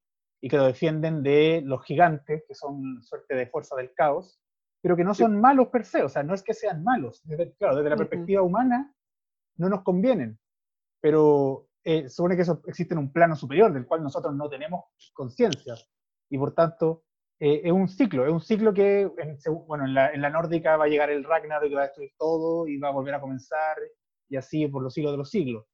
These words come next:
Speaker 1: En el caso de Korra, eh, supone que, eh, Batu y, y, y, y Rava están en una lucha constante para ver, ver quién supera al otro, y mantiene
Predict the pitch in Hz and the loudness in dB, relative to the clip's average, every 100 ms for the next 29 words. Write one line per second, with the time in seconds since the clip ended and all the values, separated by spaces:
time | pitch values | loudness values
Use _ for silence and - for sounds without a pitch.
0 | _ _ _ 151 147 185 180 190 185 220 | _ _ _ -10 -2 0 0 0 4 4
1 | 214 208 208 - _ _ _ _ 156 151 | 6 6 4 -2 _ _ _ _ -4 -2
2 | 147 147 143 139 _ _ _ - 170 170 | 2 2 0 -4 _ _ _ -6 -4 0
3 | 156 151 151 - _ _ _ _ _ _ | 2 2 -2 -8 _ _ _ _ _ _
4 | _ _ - 156 180 190 196 208 190 170 | _ _ -8 0 0 2 0 0 -4 -2
5 | 170 160 156 156 156 151 147 143 139 139 | 0 2 2 0 0 0 -2 -2 -4 -6
6 | - - 160 - 165 160 165 151 170 185 | -10 -16 -16 -12 -12 -8 -4 2 4 4
7 | 190 180 - 156 156 156 160 156 151 147 | 0 -2 -4 -4 -4 -8 -8 -6 -6 -6
8 | 147 151 151 143 147 139 _ 165 160 165 | -6 -6 -4 -4 -4 -10 _ -4 -4 -6
9 | 160 139 147 156 - 151 143 - 160 - | -4 -2 -2 -4 -4 -8 -6 -8 -10 -8
10 | 135 147 165 170 170 170 185 175 185 190 | -4 0 2 2 2 0 -2 0 0 0
11 | 139 139 139 151 151 151 | -4 -6 -8 -10 -10 -12